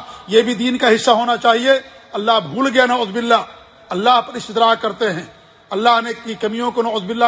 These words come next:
گویا کہ پوری کرتا ہے انسان نئی چیز پیدا کر کے دین کے اندر، یا اپنے نبی پر خیانت کا الزام لگاتا کہ نبی کو اللہ نے دیا لیکن نبی نے لوگوں تک نہیں پہنچایا،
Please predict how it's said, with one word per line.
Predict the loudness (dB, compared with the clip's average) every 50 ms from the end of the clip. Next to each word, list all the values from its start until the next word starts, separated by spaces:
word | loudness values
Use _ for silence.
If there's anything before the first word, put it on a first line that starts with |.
| 0 0
گویا | 0 -2 -2 -2
کہ | -4 -8 -10 -10
پوری | -8 -8 -8 -6
کرتا | -6 -6 -6 -2 0 0
ہے | 0
انسان | 0 -2 -2 0 0 -2 -2 -6 -18 -20 -20 -20 -20 -14 -4 -2
نئی | 0 0 0
چیز | -2 -6 -4 -2
پیدا | 0 0 2 2 2
کر | 2 0 -4
کے | -2 -2 -2
دین | -2 -2 -6 -4
کے | -4 -4
اندر، | -2 -2 -2 -4 -4 -4 -10 -20 -20 -20 -6
یا | -2 0 2 2
اپنے | 2 2 2 2
نبی | 2 0 -2 -2 0
پر | 0 0 0
خیانت | 2 2 2 2 2 0 -2 -2
کا | -2
الزام | 0 2 2 0 0 0 -2
لگاتا | -2 -2 0 0 -2 -4
کہ | -4 -4 -6
نبی | -8 -6 -8 -6
کو | -6 -4
اللہ | -2 0 0 0
نے | 0 -2
دیا | -2 2 2 4 2 2 -2 -8 -18 -6
لیکن | -2 -2 -2 -2 -2 -4
نبی | -4 -4 -4 -2
نے | -2 0
لوگوں | 0 0 0 0 -2 -4
تک | -4 -4 -4
نہیں | -2 -2 0
پہنچایا، | 2 2 2 4 4 4 2 2 0